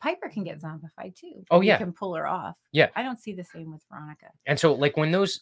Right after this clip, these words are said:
Speaker 2: when those things kind of, like, get strategically placed even within,
Speaker 1: What's
Speaker 2: you
Speaker 1: happening?
Speaker 2: know,
Speaker 1: Like, what kind of,
Speaker 2: it,
Speaker 1: like,
Speaker 2: I, I feel like
Speaker 1: shit
Speaker 2: it,
Speaker 1: is
Speaker 2: it
Speaker 1: going on in
Speaker 2: soaks
Speaker 1: your
Speaker 2: in
Speaker 1: head?
Speaker 2: more. Like, it's not just subliminal. It's
Speaker 1: Can
Speaker 2: like,
Speaker 1: we,
Speaker 2: it's actively
Speaker 1: can we
Speaker 2: promoted.
Speaker 1: start with the moment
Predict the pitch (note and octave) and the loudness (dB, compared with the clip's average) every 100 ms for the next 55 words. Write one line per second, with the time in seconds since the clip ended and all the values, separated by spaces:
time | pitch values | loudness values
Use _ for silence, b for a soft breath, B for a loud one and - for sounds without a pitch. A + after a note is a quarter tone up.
0 | A#2+ C#3 D3+ F3 - E3 D#3+ - - C3 | -8 -4 -2 -4 -4 -6 -6 -6 -4 -4
1 | C3 A#2 A2 - - A#2+ - C#3+ A#2+ A2 | -4 -4 -6 -10 -14 -14 -12 -10 -10 -8
2 | G#2+ - B2 G#2+ - A2+ A2 G2 G2+ G#2 | -10 -8 -8 -8 -12 -12 -10 -8 -8 -10
3 | - C3 C#3+ G#2+ F2+ E2+ _ F#3 A3+ A3 | -8 -2 -2 -2 -8 -14 _ -4 -4 -4
4 | G3+ G3 C#3+ G#2 F#2 F2 - E3 E3+ F3+ | -12 -8 -6 -4 -4 -8 -10 -12 -6 -4
5 | F3 G3 E3 D#3+ E3 D3+ - _ _ - | -4 -6 -6 -6 -8 -12 -14 _ _ -6
6 | C3 A#2 A#2+ A2 - E3+ D#3 C3 - F3+ | -6 -4 -4 -6 -2 2 2 2 0 -4
7 | E3 A#2+ D#3+ E3 D#3+ C#3+ D3+ C3+ A2+ G#2+ | -6 -6 -4 -2 0 0 -2 -4 -4 -4
8 | G#2+ A#2+ G#2 E2+ - G#2 G2 A#2 - C#3 | -4 -4 -4 -8 -6 -4 -4 -8 -6 -6
9 | - - A#2+ - A2 G2 A2 F2+ - _ | -6 -8 -8 -6 -10 -8 -8 -8 -14 _
10 | _ - C4 A#3+ D4 D#4+ - - A#3 - | _ -6 -2 0 -2 -6 -8 2 2 2
11 | A3+ F#3 F#3+ C4 C4 D4 - B3 G#3 A3+ | -8 -14 -6 -4 -2 -4 -2 -2 0 -2
12 | G#3 F#3 F3+ F3+ G3 A3 A#3 | 0 2 4 2 2 0 -2